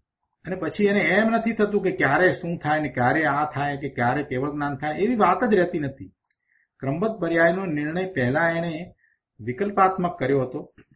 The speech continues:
હવે અનુભવ થયો તે પછીથી આખી દશા પલટાઈ જાય છે.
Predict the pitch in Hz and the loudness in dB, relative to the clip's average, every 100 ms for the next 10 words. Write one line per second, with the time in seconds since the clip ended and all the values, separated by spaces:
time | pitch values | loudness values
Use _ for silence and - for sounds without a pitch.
0 | - 170 139 147 165 208 208 190 196 170 | -6 -4 -2 0 6 6 6 2 2 2
1 | - 185 185 170 208 202 160 - 170 143 | 0 0 0 -4 -6 -2 -2 -4 -6 -6
2 | - 147 139 - - 123 110 113 104 101 | -6 -8 -8 -16 -12 -10 -6 -6 -6 -8
3 | 98 - | -14 -18